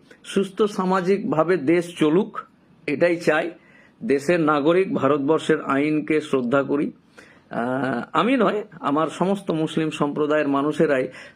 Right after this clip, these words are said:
দেশের আইনকে শ্রদ্ধা করে। নাহলে বাবরি মসজিদের মতো রায় হলো,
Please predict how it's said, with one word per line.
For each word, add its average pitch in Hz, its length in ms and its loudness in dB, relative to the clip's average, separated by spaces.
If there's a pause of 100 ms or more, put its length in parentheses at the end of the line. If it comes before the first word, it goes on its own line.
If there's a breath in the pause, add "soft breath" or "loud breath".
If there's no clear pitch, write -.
(100)
দেশের 156 440 2
আইনকে 151 500 0
শ্রদ্ধা 156 440 2
করে। 127 260 0
নাহলে 170 260 2
বাবরি 180 300 2
মসজিদের 185 440 2
মতো 180 260 0
রায় 180 280 4
হলো, 135 320 0